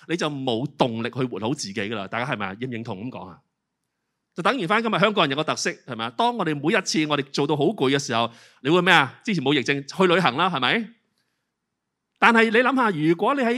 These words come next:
去旅行嘅時候，你仲係掛心住香港嘅嘢，你都仲係掛心住成個旅行裏面嘅時候，邊啲OK，邊啲唔OK嘅時候，你唔會真正享受到嘅。你真正能夠享受嘅時候，就係將一切所有請你放低啦，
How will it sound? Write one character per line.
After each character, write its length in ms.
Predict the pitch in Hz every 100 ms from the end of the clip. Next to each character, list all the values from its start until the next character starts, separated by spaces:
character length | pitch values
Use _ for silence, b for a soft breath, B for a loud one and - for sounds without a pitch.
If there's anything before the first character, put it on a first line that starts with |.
| -
去 160 | - 220
旅 160 | 196 233
行 220 | 160 151
嘅 100 | 180
時 220 | 151 135
候， 140 | 139
你 120 | 196 285
仲 260 | 220 160
係 100 | 160
掛 260 | 156 190 165
心 220 | 185 220
住 140 | 185 160
香 160 | 202
港 160 | 160 165
嘅 80 | 143
嘢， 200 | 127 147 b b
你 80 | 220
都 80 | 277
仲 180 | 262 165
係 140 | 165
掛 280 | 165 196 175
心 280 | 214 220 214
住 200 | 139 131
成 140 | 127 113
個 120 | 147 139
旅 60 | 135
行 160 | 160 110
裏 180 | 123
面 180 | 143 127
嘅 80 | 143
時 80 | 123
候， 60 | 101
邊 180 | 202 202
啲 120 | 214
OK， 260 | 190 180 175
邊 160 | 135
啲 160 | 170 143
唔 60 | 123
OK 260 | 151 165
嘅 20 |
時 120 | 143 101
候， 120 | 95 b b 143
你 160 | 254
唔 340 | 240 143 147 208
會 80 |
真 140 | 220 247
正 100 | 180
享 160 | 160
受 160 | 202 120
到 120 | 110
嘅。 220 | 123 110 92 _ _ _ _ _ _ _ _ _ _ _ _ _ _ _ _ _
你 120 | 160
真 120 | 214
正 120 | 208
能 100 | 127
夠 120 | 123 127
享 140 | 139
受 160 | 131 117
嘅 40 |
時 60 | 101
候， 60 |
就 100 | -
係 60 | 101
將 200 | - 147
一 180 | 160 143
切 260 | - 113
所 300 | 113 - 95
有 140 | 123 107
請 180 | - 113
你 100 | 104
放 320 | - 92 92
低 200 | 101 98
啦， 120 | 107